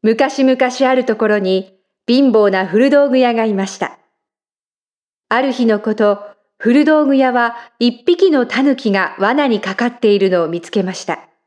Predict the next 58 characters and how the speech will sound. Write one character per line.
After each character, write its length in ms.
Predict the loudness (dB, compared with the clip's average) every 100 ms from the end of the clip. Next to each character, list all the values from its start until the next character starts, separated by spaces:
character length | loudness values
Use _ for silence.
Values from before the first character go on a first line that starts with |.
| _ _ _ _ _ _ _ _ _ -4
古 260 | 0 2
道 180 | 2 2
具 120 | 2
屋 140 | 2 2
は 140 | 0
か 160 | -2 -2
わ 140 | 0
い 80 | 0
そ 180 | 0 2
う 40 |
に 120 | 2
思 200 | 2 2
っ 160 | -2 -2
て、 360 | -2 -2 -4 -20 _ -8
そ 180 | -2
の 140 | 0 0
狸 440 | 0 -2 -2 0
を 200 | 0 0
罠 280 | -2 0 -2
か 100 | -4
ら 120 | -6
助 340 | -6 -12 -4 -2
け 20 |
て 100 | 0
や 100 | -2
り 120 | -4
ま 100 | -12
し 120 | -14
た。 200 | -10 -10 _ _ _ _ _ _ _ _ _ _ _ _ _ _ _ _ _ _
次 260 | -2 0
の 120 | 0 0
日 120 | 0
の 160 | 0
朝、 360 | 0 -2 -4 -4 -10 _ _ _ -10
昨 100 | -2
日 40 | 2 2 2
の 160 | 0 0
狸 420 | 0 -2 -4 -6
が 220 | -4 -6
古 260 | -2 0 2
道 220 | 2 2
具 100 | 2
屋 140 | 2
の 120 | 0
と 120 | -2 -2
こ 140 | 0
ろ 120 | 2
へ 80 | 2
や 120 | 0
っ 100 | -4
て 120 | -2
き 100 | -4
て 120 | -2 -4
言 160 | -2
い 60 | -2
ま 120 | -4
し 120 | -8
た。 160 | -18